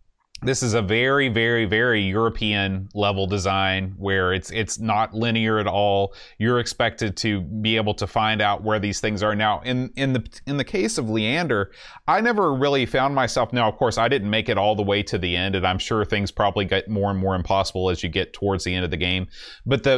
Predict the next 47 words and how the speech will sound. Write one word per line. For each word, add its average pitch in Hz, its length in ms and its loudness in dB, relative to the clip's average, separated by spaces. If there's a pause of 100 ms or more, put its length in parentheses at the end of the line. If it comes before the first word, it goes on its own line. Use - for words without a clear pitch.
the, 113 480 4
the 113 140 2
levels 156 480 2
weren't 117 560 0
so 127 400 2
massive 107 560 2
that 92 100 2
I 90 100 4
found 107 280 2
myself 101 400 0
getting 101 260 0
lost. 90 580 0 (320)
I 185 100 0
guess 269 200 2
at 151 80 0
the 123 80 0
very 110 400 4
end 123 140 2
of 117 60 0
the 127 80 2
game, 127 340 0
and 101 100 2
maybe 101 220 2
this 98 240 -2
is 95 180 0
when 110 220 0
I, 98 120 2 (100)
when 107 120 0
I 95 80 2
stopped 113 320 0
the 90 280 -2
streaming 143 500 -2
it, - 160 -2 (320)
uh, 104 260 4
I 117 120 4
was 113 180 2
at 104 80 2
a 95 40 2
place 107 320 0
where 101 120 4
I - 20 2
didn't 101 220 0
know 101 100 2
where 95 200 2
to 95 100 2
go, 92 280 2
but, 90 280 0